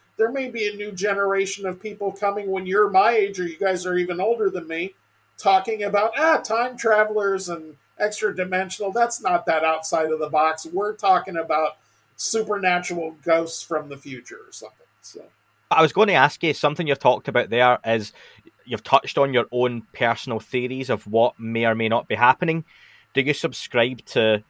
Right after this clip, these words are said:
Speaker 2: you, you've said it's almost too simple now that it's aliens coming from another planet. That seems like such an old notion,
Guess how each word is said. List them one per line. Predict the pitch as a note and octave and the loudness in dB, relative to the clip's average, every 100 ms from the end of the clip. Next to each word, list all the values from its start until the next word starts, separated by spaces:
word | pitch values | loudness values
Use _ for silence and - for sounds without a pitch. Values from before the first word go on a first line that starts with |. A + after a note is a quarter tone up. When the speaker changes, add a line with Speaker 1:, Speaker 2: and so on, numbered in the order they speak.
| - | -6
Speaker 2:
you, | A2+ A2+ | -6 -4
you've | A#2 | -6
said | - B2+ A#2+ | 0 0 0
it's | - | -2
almost | A2+ A2 A2 - | -2 0 -4 -6
too | - A#2 | -6 -6
simple | A2+ A#2+ A2+ A#2+ A2 | -2 -2 -2 -4 0
now | A2 A2 | 0 2
that | A2 - | 0 -2
it's | B2 - | -10 -6
aliens | A#2+ A#2 A2+ G#2+ | -4 -2 -2 -6
coming | - G#2+ G#2 | -2 -2 -2
from | - G#2+ | -4 -2
another | G2+ F#2+ | -2 -4
planet. | - G#2+ A#2+ A2 _ _ _ _ | -2 0 0 -2 _ _ _ _
That | A#2+ - | 4 4
seems | - A2+ A2 | -6 -6 -6
like | A#2+ | -6
such | - - | -6 -4
an | A2 | -6
old | A2 G#2+ G#2+ G2+ | 0 0 0 -2
notion, | G2+ A#2+ - C3 B2 | -2 0 -2 -4 -8